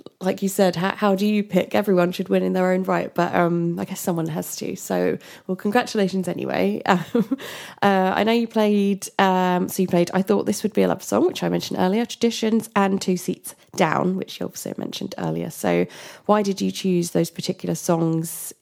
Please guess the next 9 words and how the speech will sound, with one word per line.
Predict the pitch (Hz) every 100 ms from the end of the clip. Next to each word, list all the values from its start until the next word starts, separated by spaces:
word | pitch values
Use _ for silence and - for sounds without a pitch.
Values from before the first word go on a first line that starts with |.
| -
um, | 170 170 165 175 175 - -
you | -
know, | 165
to | 160 170
showcase | - 175 165 160 160 160 - -
yourself | - 170 - 185 - - - -
on | 175 165
the |
day? | 160 170 - 170